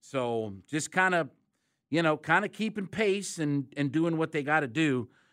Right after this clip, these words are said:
Um, Julius Randle hit a big shot late, and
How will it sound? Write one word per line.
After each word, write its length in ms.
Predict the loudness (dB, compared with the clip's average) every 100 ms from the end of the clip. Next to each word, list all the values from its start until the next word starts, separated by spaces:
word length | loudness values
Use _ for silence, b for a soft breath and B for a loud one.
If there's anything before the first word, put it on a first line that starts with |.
| _ 0
Um, 380 | 4 8 6 4
Julius 480 | 0 2 2 0
Randle 640 | 2 2 4 2 0 -2 -6 _ _ _ _ _
hit 140 | 2 4
a 160 | 4
big 360 | 0 2 2 2
shot 640 | -4 -2 2 6 6 2
late, 540 | -2 0 2 0 -4 -12
and 1000 | -4 -2 0 2 2 4 4 2 2 0